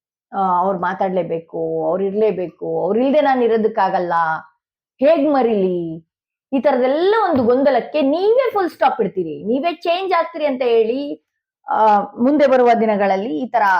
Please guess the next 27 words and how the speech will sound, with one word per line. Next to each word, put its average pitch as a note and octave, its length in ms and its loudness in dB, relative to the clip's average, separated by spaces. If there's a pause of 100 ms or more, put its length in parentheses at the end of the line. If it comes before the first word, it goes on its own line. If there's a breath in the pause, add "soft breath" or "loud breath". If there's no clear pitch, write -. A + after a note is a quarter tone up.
(180)
ಚೇಂಜ್ C#4 280 0
ಆಗ್ತೀರಿ A#3+ 320 -2
ಅಂತ F#3+ 180 -4
ತೋರಿಸ್ತಾ F#3 440 -2
ಇದೆ. - 480 -10
So D4+ 360 0 (380 loud breath)
ಇವತ್ತಿನ A3+ 440 -2
ವಿಡಿಯೋ D#4 380 2
ಇದಾಗಿತ್ತು. A3+ 840 -2 (140)
ಆ, A3+ 180 2
ಯಾರಿಗೆಲ್ಲ C4+ 420 0
ಇಂಡಿವಿಜುವಲ್ C#4 460 0
ಪರ್ಸನಲ್ D#4 360 -2
ಟ್ಯಾರೋ D4+ 260 2
ರೀಡಿಂಗ್ D#4 300 -2
ಬೇಕು B3+ 280 0
ಅನ್ನೋದಾದ್ರೆ, B3+ 500 -2
ದಯವಿಟ್ಟು C4 380 -2 (300 soft breath)
ಡಿಸ್ಕ್ರಿಪ್ಷನ್ F#4 520 -2
ಅಲ್ಲಿ F4+ 180 2
ಕೊಟ್ಟಿರುವ D#4+ 300 -2
ನಂಬರ್ಗೆ D4 400 -2
ಕಾಲ್ C#4 320 0
ಮಾಡಿ C#4+ 200 0
ಮುಂಚೆನೆ D#4+ 360 -4
ಅಪಾಯಿಂಟ್ಮೆಂಟ್ A#3 560 -4
ತಗೊಳ್ಳಿ. B3+ 440 -2